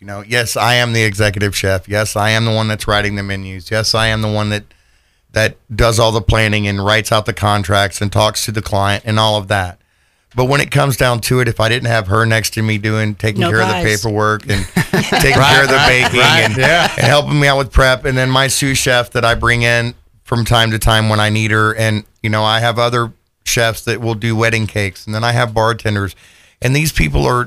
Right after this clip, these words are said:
Speaker 1: they're my lifeline. And I know that when I sur-, you know, when I plan a wedding for two hundred and fifty people, I can name you the eight people that I'm bringing in on that, because their loyalty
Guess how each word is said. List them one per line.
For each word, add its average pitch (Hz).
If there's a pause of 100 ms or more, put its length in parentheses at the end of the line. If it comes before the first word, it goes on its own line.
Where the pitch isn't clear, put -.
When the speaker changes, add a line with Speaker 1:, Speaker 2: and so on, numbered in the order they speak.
Speaker 1:
they're 131
my 139
lifeline. 120
And 113 (460)
I 131
know 156
that 143
when 135
I 123
sur-, 120
you 131
know, 120
when 120
I 120
plan 135
a 131
wedding 120
for 123
two 113
hundred 117
and 107
fifty 110
people, 110 (420)
I 131
can 127
name 131
you 120
the 117
eight 113
people 117
that 110
I'm 107
bringing 107
in 123
on 113
that, 104
because 117 (640)
their 127
loyalty 127